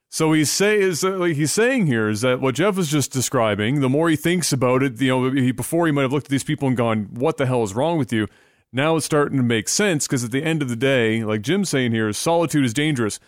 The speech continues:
Being by yourself is dangerous. Not necessarily because in, in the traditional sense that it's dangerous, but in the sense that you realize how nice it is to not have the white noise of all this insanity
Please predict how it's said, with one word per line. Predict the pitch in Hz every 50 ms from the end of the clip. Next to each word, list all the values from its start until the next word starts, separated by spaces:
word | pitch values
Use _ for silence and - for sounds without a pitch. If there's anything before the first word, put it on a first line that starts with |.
| _ _ - 117
Being | 120 165 208 220
by | 196 196 190
yourself | 165 - 185 180 139
is | 143 123
dangerous. | 127 147 160 160 127 120 104 - -
Not | 156 196 240 262
necessarily | 254 233 - - 165 - - 202 196 196 190 180 165 147
because | 123 139 135 - 143 143 139 135 135 131 131
in, | 131 139 131 139 143 135 -
in | - 135 131
the | 120 110
traditional | - - 131 170 214 196 - 165 147 135
sense | - - 127 117 107 -
that | 113 107
it's | 104 92
dangerous, | 95 110 107 107 101 101 107 104 - _ - - _ _ _ _ _ _ _
but | - 113 113 135 135 135
in | - 143 143 139
the | 135
sense | 127 - 170 170 175 156 -
that | - 151 143 135 - -
you | - 120 123 139 131
realize | 120 131 160 180 185 175 160 151 147 135 -
how | 117 131 127 123
nice | 123 131 143 165 175 - 139
it | 123 113
is | 101 95 92 90 87 85 - - - - _ _ _ _ _ _ _ _ _ _ _ _ _ -
to | - 131
not | 135 143 143 147 147 -
have | 117 123 139 147 147 143 131 123 113 104 98 - - _ _ _ _ _ -
the | 120 117
white | 113 120 135 143 143 151
noise | 151 143 135 131 131 127 123 117 107 98 90 90 - - - _ _ _ _ -
of | 123 113
all | 123 131 131 131 127 113
this | 113 127 123 -
insanity | - 113 104 - - - 143 147 160 160 147 139 117 117 113 110 110 110 107